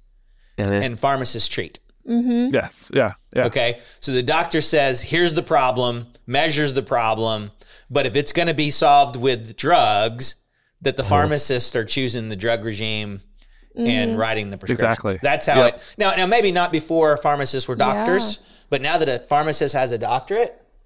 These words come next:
Speaker 3: Yeah.
Speaker 2: I, I don't, no patient could get, should get a prescription without it going with a pharmacist looking at it, um, and really thinking about it, you know?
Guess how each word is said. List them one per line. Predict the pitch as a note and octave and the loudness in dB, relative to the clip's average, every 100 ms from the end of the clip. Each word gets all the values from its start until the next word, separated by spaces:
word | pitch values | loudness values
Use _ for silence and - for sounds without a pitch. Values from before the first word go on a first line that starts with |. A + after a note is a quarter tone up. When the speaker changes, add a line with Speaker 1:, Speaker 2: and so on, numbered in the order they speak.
| _ | _
Speaker 3:
Yeah. | - A#3+ A#3+ | -4 0 0
Speaker 2:
I, | G3+ | 2
I | F3+ E3+ - F#3 | 0 0 -4 -6
don't, | F#3+ | 2
no | A#3 | 2
patient | A#3 A3 F#3 - - | 2 2 2 0 -4
could | - - | -6 -6
get, | A2+ D3 - | -2 -2 -2
should | - B2+ | -6 -4
get | C3 | -2
a | A#2 | -2
prescription | A#2 - B2 - A2+ | -6 -6 -6 -6 -8
without | G#2+ G#2+ G#2 | -4 -4 -4
it | |
going | G2+ A2 G#2 G2+ - | -6 -8 -8 -12 -10
with | C#3 A#2 | -6 -4
a | A2+ - - | -4 -8 -6
pharmacist | B2 A2 A2+ G2+ | -4 -4 -6 -6
looking | G#2 G2+ G2+ | -8 -8 -8
at | G2+ | -10
it, | G2 - _ _ _ _ _ - | -12 -18 _ _ _ _ _ -4
um, | A#2+ G#2+ G2+ G2 - | -2 -2 -4 -10 -8
and | C3+ | -4
really | C#3+ D3+ A#2+ | 0 0 0
thinking | C3 A#2 G2 | -2 -6 -8
about | E2+ E2 | -10 -12
it, | _ | _
you | C3+ | -8
know? | A2+ | -6